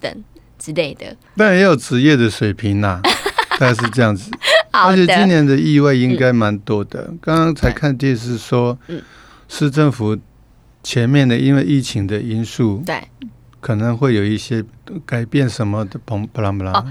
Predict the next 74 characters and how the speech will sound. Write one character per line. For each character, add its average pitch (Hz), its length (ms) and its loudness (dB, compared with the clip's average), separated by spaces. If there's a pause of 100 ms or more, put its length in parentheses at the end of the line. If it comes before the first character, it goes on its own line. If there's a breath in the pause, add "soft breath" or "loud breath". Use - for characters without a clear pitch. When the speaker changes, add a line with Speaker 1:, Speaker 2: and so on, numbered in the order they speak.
Speaker 1:
那 311 100 -2
个 311 80 2
新 330 160 -4
闻 277 100 2
应 226 120 -4
该 240 180 0
是 277 140 -6
说， 240 240 0
如 240 320 0
果 233 280 2
说 208 220 -4
确 226 240 -2
诊 175 180 -4
超 185 220 0
过 185 160 -2
十 - 220 -6
五 160 220 -8
例 160 200 -8
的 123 100 -6
台 - 160 -10
湾 151 160 -4
状 165 160 -4
况 165 160 -6
之 151 140 -10
下， 151 200 -8
有 156 80 -6
可 156 140 -8
能 - 120 -12
会 160 100 -8
取 - 160 -10
消 - 140 -12
跨 - 180 0
年 143 180 -6
系 160 180 -8
列 156 120 -6
的 - 100 -12
活 - 260 -16
动 - 260 -12
这 - 80 -16
样 - 160 -16
子 - 160 -20
啊。 - 180 -14
Speaker 2:
对， 117 180 2
这 131 200 0
些 139 180 0
都， 135 160 2
Speaker 1:
对， 135 280 2
对。 139 60 -10 (240)
Speaker 2:
其 170 160 -4
实 156 80 0
这 165 200 2
些 160 160 2
都 151 160 2
大 135 260 2
动 120 260 0
作， 113 160 0
Speaker 1:
嗯。 110 60 -4
Speaker 2:
大 135 160 2
家 135 160 4
Speaker 1:
对。 - 180 -8 (200)
Speaker 2:
不 143 80 4
要 151 100 6
小 113 260 2
看 120 280 4
了 107 40 4
一 120 120 4
个 127 100 6
市 127 220 0
政 120 240 2
府 101 60 2
要 104 120 4
办 107 240 2
一 104 60 4
个 104 80 4